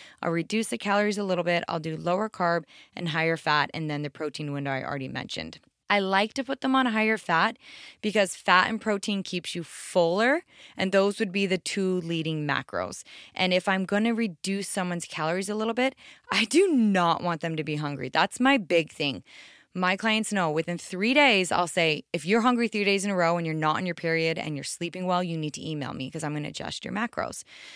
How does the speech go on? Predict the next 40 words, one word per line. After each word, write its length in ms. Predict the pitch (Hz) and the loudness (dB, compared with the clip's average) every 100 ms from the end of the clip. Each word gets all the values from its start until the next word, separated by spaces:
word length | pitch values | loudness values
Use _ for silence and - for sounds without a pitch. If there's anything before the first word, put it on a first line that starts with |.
| - - | -20 -14
So 440 | - 220 196 185 - | -2 2 4 4 4
I 220 | 190 226 | 4 6
want 280 | 247 254 208 | 6 4 2
them 180 | 202 | 0
to 80 | 190 | 0
stay 240 | - 180 165 | -2 -4 -4
full. 440 | - 170 107 - _ _ _ - | -4 -2 -2 -4 _ _ _ -2
Also, 300 | 190 190 220 | 0 2 2
as 180 | 208 202 | 2 2
I've 100 | 196 | 0
mentioned, 420 | 185 190 214 214 | 0 -2 -2 -2
it's 120 | - | -4
a 60 | 214 | -6
hormone 380 | 214 240 196 156 | -2 0 0 -2
whisperer. 360 | - - - | -6 -6 -6
It's 220 | - - 202 | -6 -8 -8
really, 420 | 202 226 240 240 | -6 -2 0 0
really 220 | 226 226 185 | 0 -2 -2
good 180 | - 226 | 0 0
for 140 | - 147 | 0 -6
you. 240 | 135 - - - - | -6 -8 -14 -20 -8
And 200 | - 202 | -2 2
when 160 | 208 208 | 2 2
there 160 | 208 - | 2 2
isn't 300 | 214 247 247 | 2 2 2
an 160 | 202 | 0
abundance 680 | 185 143 170 175 208 240 - | -2 -2 -4 -2 0 -2 -2
of 160 | - - | -6 -6
carbohydrates 880 | - 180 170 165 170 180 185 - - | -4 -2 -2 -2 -4 -4 -6 -8 -8
in 200 | - 180 | -4 -2
the 60 | 180 | -2
body, 600 | 147 151 160 208 302 - - - | 0 0 0 0 -2 -6 -20 -14
your 120 | - 202 | -4 0
body 320 | 190 190 220 | 4 4 2
is 140 | 214 | 0
more 180 | 196 190 | 0 0
likely 400 | 175 165 - 175 | 0 -2 -2 -4
to 100 | 165 | -4
break 240 | 156 156 - | -4 -4 -4
down 340 | 147 143 143 | -4 -4 -8